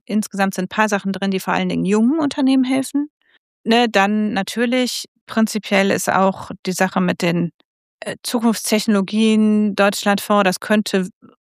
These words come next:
gut werden, ist es aber nicht. Und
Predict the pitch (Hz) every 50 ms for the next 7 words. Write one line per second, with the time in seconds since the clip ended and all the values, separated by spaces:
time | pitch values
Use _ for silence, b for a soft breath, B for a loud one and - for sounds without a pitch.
0 | _ _ _ _ _ _ _ - - 202 208 185 - - 196 196 190 190 175 -
1 | 240 - - 311 - 302 277 277 262 254 254 277 262 - - - _ _ B B
2 | B B B B B B B B - - 208 208 208 196 - - -